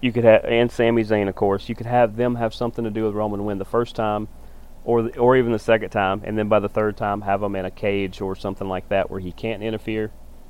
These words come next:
or they can't. Uh, but having Braun Strowman back gives them a lot more options other than Drew, who was trying to carry the whole thing as the other main card talent.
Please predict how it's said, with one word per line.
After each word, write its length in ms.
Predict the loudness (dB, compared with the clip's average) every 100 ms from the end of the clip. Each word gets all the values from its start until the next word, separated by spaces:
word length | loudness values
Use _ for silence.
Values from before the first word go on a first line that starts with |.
| -18 -12
or 60 | -6
they 80 | -4
can't. 340 | -4 -4 -4 -8 -18 -16 -2
Uh, 240 | 0 2
but 260 | 4 4 4 -10 -18 -16 -2
having 360 | 2 4 2
Braun 320 | 0 2 2 0
Strowman 460 | -2 -2 0 0
back 320 | 2 2 2
gives 260 | 0 -2 -2
them 220 | -4 -4
a 80 | -4
lot 320 | 2 2 2
more 200 | 0 0 2
options 720 | 2 2 -6 -8 -8 -14 -18 -18 -18 -18 -18 -18 -18 -18 -18 4
other 220 | 6 6
than 220 | 4 2
Drew, 400 | 0 0 2 2
who 100 | 2
was 140 | 0 0
trying 240 | 0 0
to 60 | 0
carry 280 | 0 2 2
the 80 |
whole 200 | 4 2
thing 360 | 0 -2 -2 -6 -4
as 200 | -4 -4
the 160 | 0
other 380 | 0 2 -2 -4 -8
main 600 | -10 -4 -4 -2 -4 -6 -10 -8
card 480 | -2 0 0 -4 -10 -8
talent. 360 | -2 0 0